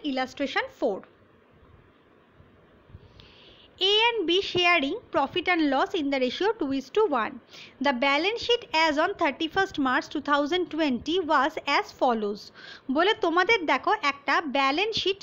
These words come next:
দিয়ে দেওয়া রয়েছে। এখানেও কিন্তু অঙ্কটা তোমাদের বড় হবে, সেই জন্য তোমরা আগে অঙ্কটাকে jot down করে নেবে, নালে কিন্তু solution বুঝতে অসুবিধা হবে। আমি আর ব্যালেন্স শিটটা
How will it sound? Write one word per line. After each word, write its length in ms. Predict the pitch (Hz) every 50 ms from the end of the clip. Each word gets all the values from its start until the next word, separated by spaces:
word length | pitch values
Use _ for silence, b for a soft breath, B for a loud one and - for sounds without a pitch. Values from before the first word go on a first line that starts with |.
| 277 226
দিয়ে 160 | 269 269 269 247
দেওয়া 160 | 285 311 370 427 381
রয়েছে। 360 | 311 262 233 214 - - 226 - - - B B B B B B B - 311
এখানেও 340 | 302 302 339 403 415 466 466 453 453
কিন্তু 220 | 466 440 427 480 440 - - 302
অঙ্কটা 420 | 302 330 320 - 415 - - 311 320 320 330
তোমাদের 300 | 320 294 320 311 370 359 285 233 254
বড় 160 | 247 254 320 349 320
হবে, 200 | 330 233 240 320 415 427
সেই 140 | - 294 269
জন্য 140 | 277 311 302 320 311 -
তোমরা 260 | 320 320 320 359 392 392 339 277
আগে 160 | 254 277 330 330 - 269
অঙ্কটাকে 500 | 262 269 269 320 339 302 262 233 - 302 302 247
jot 160 | 262 240 226 226 220
down 160 | 262 277 285 294 285 285
করে 160 | 262 247 247 247 233
নেবে, 160 | 214 220 339 403 392 320
নালে 180 | 269 254 269 311 294
কিন্তু 200 | 330 302 269 302 359 381 -
solution 420 | - 247 240 247 247 - 302 285 262 247
বুঝতে 260 | 240 - - - 403 440 311 233
অসুবিধা 420 | 214 - - 247 233 247 233 339 415 392 302
হবে। 220 | 247 208 202 196 - - - - - B B B B B B B B B B B B B B - 311 320
আমি 160 | 349 403 453 480 480
আর 80 | 453 403 330
ব্যালেন্স 300 | 339 311 294 294 311 302 -
শিটটা 260 | 359 - - 381